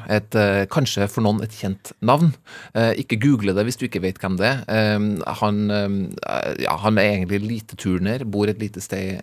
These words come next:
i Danmark, men, eh, ødelegger foten sin, og da, og kan da ikke turne så mye. Eh, så han, han, eh, tar opp fotografering, eh, og, og, ja, blir litt sånn frilansfotograf.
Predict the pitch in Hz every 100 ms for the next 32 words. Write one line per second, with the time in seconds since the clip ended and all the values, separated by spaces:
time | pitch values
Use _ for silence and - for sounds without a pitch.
0 | - 107 110 90 95 127 - - - -
1 | - 104 110 107 104 117 117 92 98 101
2 | - 90 - 151 135 110 107 82 110 113
3 | 95 90 95 98 92 87 87 90 - 135
4 | 92 90 101 110 151 98 113 110 113 107
5 | 107 104 104 - - - - - 120 123
6 | 127 123 127 127 104 - - 123 139 101
7 | 92 143 196 - - 127 120 120 120 120
8 | 120 117 113 113 110 107 110 - 113 107
9 | 107 104 60 69 - - - - - 107
10 | 104 107 104 - 92 92 92 98 - -
11 | - - 107 120 175 -